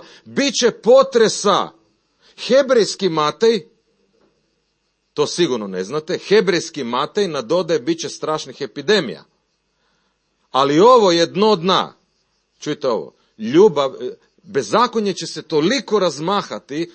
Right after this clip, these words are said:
u posljednje vrijeme da će ljubav kod mnogih ohladnjeti. Ljubav, kaže,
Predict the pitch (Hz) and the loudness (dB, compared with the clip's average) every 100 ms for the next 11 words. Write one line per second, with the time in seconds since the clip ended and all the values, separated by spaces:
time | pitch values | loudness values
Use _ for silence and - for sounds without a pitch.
0 | - 107 175 165 139 117 185 196 147 143 | -12 -6 -4 -4 -6 -6 -4 -4 -4 -6
1 | 156 123 139 269 285 180 170 - - 165 | -4 -4 0 0 2 2 0 -4 -4 -4
2 | 170 247 214 180 - 214 220 131 92 _ | -2 -2 -2 -8 -8 -4 -4 -6 -14 _
3 | _ _ _ _ _ _ _ _ _ _ | _ _ _ _ _ _ _ _ _ _
4 | _ _ - 123 190 294 262 196 190 - | _ _ -12 -2 2 4 4 4 2 0
5 | 226 233 214 | -4 -4 -6